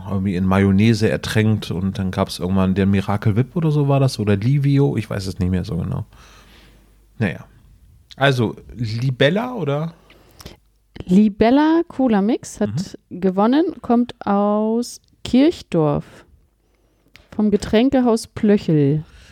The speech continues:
Speaker 1: Aus Kirchdorf?
Speaker 2: Wer kennt's nicht? Gut.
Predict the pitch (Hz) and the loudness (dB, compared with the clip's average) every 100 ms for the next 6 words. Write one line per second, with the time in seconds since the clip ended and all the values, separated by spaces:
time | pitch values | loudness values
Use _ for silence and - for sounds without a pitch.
0 | _ - - - - 220 214 - - 92 | _ -10 -10 -8 -2 0 0 -4 -6 -6
1 | 90 - - _ _ _ _ _ _ _ | -6 -18 -20 _ _ _ _ _ _ _
2 | _ _ _ 170 175 214 214 - 139 - | _ _ _ -2 2 2 0 -2 -4 -6
3 | - _ - _ - - _ _ - _ | -20 _ -20 _ -20 -20 _ _ -20 _
4 | _ 220 311 208 - | _ 2 4 4 -2